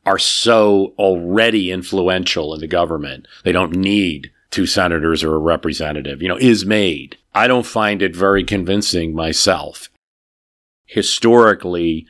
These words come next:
we see in the example of Alexandria or Georgetown, which tried to get out of the district for this very reason. Because, yeah, we're right next to the congressman. Maybe we can grab them on their way to work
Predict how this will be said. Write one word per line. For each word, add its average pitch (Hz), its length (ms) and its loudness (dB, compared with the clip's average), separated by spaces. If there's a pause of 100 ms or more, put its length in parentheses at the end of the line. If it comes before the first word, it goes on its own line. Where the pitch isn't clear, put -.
we 98 140 2
see 110 320 4
in 101 80 0
the 98 100 0
example 92 480 -2
of 85 80 -2
Alexandria 95 800 0
or 85 100 0
Georgetown, 95 760 0
which - 180 -12
tried 95 320 -2
to 101 60 -4
get 101 160 0
out 113 220 2
of 95 100 -4
the 82 80 -6
district 78 460 -6 (100)
for 92 120 -4
this 95 280 2
very 101 320 4
reason. 101 440 -2 (200)
Because, 95 460 0 (180)
yeah, 139 340 2
we're 110 300 2
right 117 280 2
next 113 340 -2
to 113 160 0
the 90 280 0 (100)
congressman. 120 640 0
Maybe 107 160 2
we 123 140 4
can 113 180 0
grab 104 420 2
them 90 140 -4
on 92 140 -4
their 87 140 -4
way 98 180 0
to 90 80 0
work 101 460 0